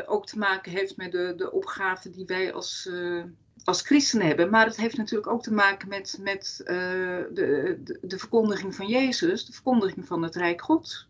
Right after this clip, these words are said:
waarin iedereen een plaats heeft. En we weten allemaal, eh, over onze, eh, wereld dat we toch wel in een gebroken wereld leven, waarin,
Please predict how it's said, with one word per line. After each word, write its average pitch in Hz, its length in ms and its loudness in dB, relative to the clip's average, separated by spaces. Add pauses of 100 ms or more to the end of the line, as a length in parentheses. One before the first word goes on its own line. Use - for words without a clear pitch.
waarin 226 580 4
iedereen 220 420 4
een 190 100 -8
plaats 185 480 0
heeft. - 680 -6
En 190 180 2
we 196 80 -2
weten 196 680 4
allemaal, 196 640 4
eh, 180 380 -2
over 180 240 -2
onze, 180 480 -2
eh, 180 140 -2
wereld 185 680 8
dat 185 200 -4
we - 60 -20
toch 190 180 -2
wel 185 160 -2
in 185 200 -2
een 170 60 -6
gebroken 214 480 2
wereld 175 400 6
leven, 156 400 0
waarin, 190 600 2